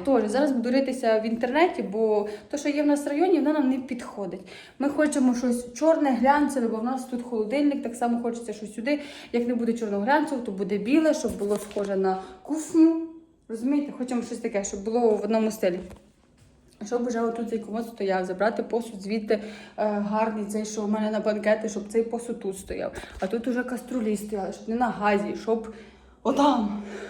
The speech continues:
де воно повинно бути. Ой, ой, Боже, ді-, дівушка на пілоні.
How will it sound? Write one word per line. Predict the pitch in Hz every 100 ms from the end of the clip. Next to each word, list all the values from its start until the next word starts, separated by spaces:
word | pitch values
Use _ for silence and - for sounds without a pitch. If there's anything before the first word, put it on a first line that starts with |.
| - -
де | 226
воно | 262 285 294
повинно | 277 262 285 254
бути. | 220 220 190 185 - - - -
Ой, | 302 311 277 -
ой, | - 339 214
Боже, | 208 220 330 302 208
ді-, | 185 165
дівушка | 180 233 294 294 302
на | 277
пілоні. | 269 269 226 190 185